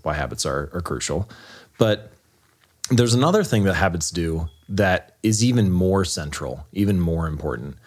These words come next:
And that is that your habits are the way that you embody a particular identity. So every morning that you make your bed, you embody the habits of,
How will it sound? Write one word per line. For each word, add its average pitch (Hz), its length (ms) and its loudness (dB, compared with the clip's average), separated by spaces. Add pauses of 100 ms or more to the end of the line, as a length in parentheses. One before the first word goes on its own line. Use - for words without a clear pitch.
(300)
And 101 200 0
that 104 120 4
is 123 200 2
that 107 360 0
your 107 180 4
habits 175 500 0
are 95 500 2 (400)
the 110 200 2
way 98 220 4
that 104 120 2
you 95 220 0
embody 82 840 -2
a 87 80 -6
particular 82 420 -2
identity. 71 600 -8 (220)
So 92 440 2 (560)
every 143 380 2
morning 104 520 2
that 95 80 2
you 92 100 -2
make 90 200 0
your 87 100 0
bed, 85 420 -2 (340)
you 95 380 2
embody 92 580 2
the 87 100 -2
habits 82 500 -2
of, 85 440 0